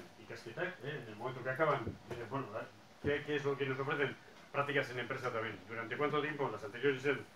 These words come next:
de tres meses, normalmente entre marzo y junio. Estas son de seis meses, ¿eh? Seis meses quiere decir que, que van con una dotación de aproximadamente seis mil euros, pero ya no van solo a Europa, ¿eh? No van solo a Europa. edozein, eh, herrialdean,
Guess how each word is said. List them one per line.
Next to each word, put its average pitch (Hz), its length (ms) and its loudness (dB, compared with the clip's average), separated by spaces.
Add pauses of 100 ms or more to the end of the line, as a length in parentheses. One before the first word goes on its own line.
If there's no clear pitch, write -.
(300)
de 104 80 -4
tres 127 220 0
meses, 139 280 0
normalmente 120 440 -2
entre 110 200 -6
marzo 135 300 0
y 131 60 -2
junio. 165 340 4 (800)
Estas 135 240 0
son 151 280 4
de 113 80 -8
seis 135 260 -2
meses, 113 220 -8 (600)
¿eh? 147 160 -4 (400)
Seis 113 180 -8
meses 135 240 -2
quiere 139 180 0
decir 151 220 4
que, 113 140 -10
que - 120 -12
van 127 240 2
con 113 140 -6
una 123 320 4
dotación 127 480 0
de 117 60 -2
aproximadamente 123 520 -4
seis 117 220 -6
mil 135 160 -4
euros, 165 320 4 (260)
pero 127 160 0
ya 170 160 6
no 175 120 6
van 156 160 12
solo 139 220 2
a - 20 6
Europa, 120 280 -2 (920)
¿eh? 151 160 -2 (260)
No 127 80 -4
van 131 120 4
solo 123 160 -4
a 110 40 0
Europa. 107 220 -6 (460)
edozein, 139 400 0
eh, 135 340 2
herrialdean, 127 640 0